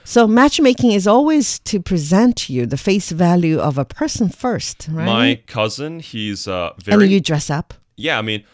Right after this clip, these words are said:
Speaker 2: my cousin dresses very well. He's very good looking, very charming. But if you get to meet him more than two times, you realize he's a bit crazy.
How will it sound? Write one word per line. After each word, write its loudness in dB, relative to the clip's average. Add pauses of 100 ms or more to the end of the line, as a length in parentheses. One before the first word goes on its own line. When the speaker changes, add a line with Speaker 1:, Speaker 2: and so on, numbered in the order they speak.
(140)
Speaker 2:
my 0
cousin -10
dresses -10
very -2
well. -2
He's -10
very -6
good -12
looking, -14
very -10
charming. -12 (420)
But -6
if -10
you -6
get -10
to -12
meet -6
him -8
more -4
than -10
two -14
times, -12
you -14
realize -8 (340)
he's -14
a -16
bit -12
crazy. -12